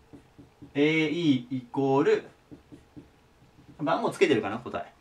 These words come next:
つけてね。よいしょ。シーエフか。これが同じと。まあ、これがね、この四番が欲しいがための証-、あと証明っていうか合同ね、証明やってきたんですけど。で、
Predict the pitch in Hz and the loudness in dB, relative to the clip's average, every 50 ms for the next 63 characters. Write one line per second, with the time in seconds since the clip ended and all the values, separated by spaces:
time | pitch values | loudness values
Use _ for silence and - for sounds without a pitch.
0 | _ _ - 139 123 - - - - _ - - _ _ _ _ _ _ _ _ | _ _ -12 -10 -10 -12 -14 -18 -20 _ -20 -20 _ _ _ _ _ _ _ _
1 | - - - - _ _ _ _ _ _ _ _ - - _ - - 143 - - | -20 -20 -20 -20 _ _ _ _ _ _ _ _ -20 -20 _ -16 -14 -14 -16 -16
2 | - - - - - - - - - 131 131 135 131 - - - - - - _ | -20 -20 -20 -20 -20 -20 -12 -6 -4 -2 0 -2 -2 -4 -8 -12 -12 -14 -20 _
3 | _ - - - 240 285 - - 139 135 135 127 120 - - - - - _ _ | _ -8 -2 0 2 2 2 2 2 0 2 2 0 -2 -4 -10 -12 -14 _ _
4 | _ - - _ _ _ _ _ _ _ - 170 170 - 240 247 277 277 285 294 | _ -20 -20 _ _ _ _ _ _ _ 0 0 4 6 6 6 8 8 8 6
5 | 285 294 - - 285 285 277 220 180 294 392 427 349 339 311 277 254 247 233 - | 6 4 2 2 4 4 6 6 6 8 8 8 10 10 10 8 8 6 4 4
6 | 240 254 - - 320 330 277 262 254 - 294 320 311 269 - - - 180 175 - | 2 0 0 0 0 0 0 0 2 6 6 8 8 8 6 4 4 4 4 4
7 | 135 143 131 123 - 165 165 156 160 151 120 117 120 131 147 151 147 143 143 156 | 4 4 4 4 6 6 6 6 6 4 4 2 4 6 8 8 10 8 8 6
8 | 190 - - - - - - - 156 151 143 139 143 147 - - 160 - 143 110 | 4 2 -2 -14 -20 -8 -2 2 4 6 8 10 10 8 8 6 4 4 4 4
9 | - 117 110 - - 127 131 107 - - - - - - _ _ _ _ _ _ | 2 2 -4 -4 0 0 0 0 0 -4 -16 -20 -20 -20 _ _ _ _ _ _
10 | _ _ _ _ _ _ _ - 254 262 254 - - | _ _ _ _ _ _ _ 6 6 6 6 4 -2